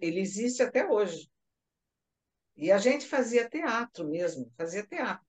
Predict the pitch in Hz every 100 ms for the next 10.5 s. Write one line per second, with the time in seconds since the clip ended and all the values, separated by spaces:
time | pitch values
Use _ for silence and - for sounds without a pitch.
0 | - 202 262 214 147 - _ _ _ _
1 | _ _ 190 165 - 214 202 151 151 165
2 | 185 160 143 139 131 123 110 120 123 _
3 | 156 165 165 190 185 151 123 131 175 160
4 | 180 220 220 - 262 311 294 220 240 208
5 | 202 196 170 165 - 190 190 180 - 175
6 | 165 - 196 240 254 _ _ _ - 214
7 | 240 - - - 202 202 226 294 320 269
8 | 233 208 220 262 262 262 254 240 220 220
9 | 226 208 214 226 226 226 226 226 262 254
10 | - 196 156 135 143